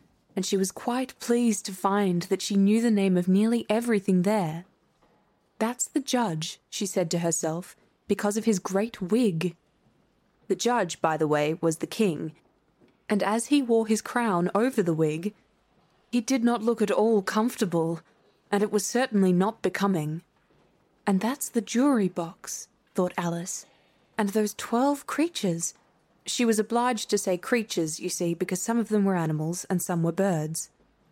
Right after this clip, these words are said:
"I suppose they are the jurors." She said this last word two or three times over to herself, being rather proud of it,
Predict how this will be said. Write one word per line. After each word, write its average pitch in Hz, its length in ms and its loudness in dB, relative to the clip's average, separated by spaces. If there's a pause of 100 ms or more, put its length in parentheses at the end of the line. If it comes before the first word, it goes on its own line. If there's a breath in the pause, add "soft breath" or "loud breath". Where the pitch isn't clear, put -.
(240)
"I 214 80 -8
suppose 262 440 -6
they 214 440 0
are 202 160 -2
the 196 80 0
jurors." 190 760 -2 (800)
She - 140 -10
said 214 240 -2
this 202 180 0
last 202 400 0
word 170 380 0
two 302 260 0
or 262 80 0
three 233 240 -2
times 202 460 0
over 190 300 -2
to 170 120 -4
herself, 160 540 -6 (100)
being 202 240 0
rather 202 240 -2
proud 220 320 -2
of 190 100 -2
it, - 260 -8